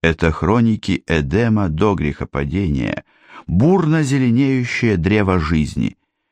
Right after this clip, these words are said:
при том, что рай этот не в космосе,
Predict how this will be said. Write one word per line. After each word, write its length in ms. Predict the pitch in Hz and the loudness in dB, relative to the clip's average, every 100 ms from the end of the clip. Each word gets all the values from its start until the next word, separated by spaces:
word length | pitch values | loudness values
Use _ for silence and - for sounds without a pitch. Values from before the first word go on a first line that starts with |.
| _ - | _ -6
при 160 | 73 69 | -4 0
том, 220 | 85 80 | 2 0
что 300 | - 71 69 | -2 -4 0
рай 260 | 82 98 | 2 2
этот 340 | 76 - 50 - | 0 -2 -6 -2
не 140 | 69 | -2
в 80 | 71 | -4
космосе, 720 | - 80 98 - 64 - - | -4 -2 0 -2 -6 -6 -8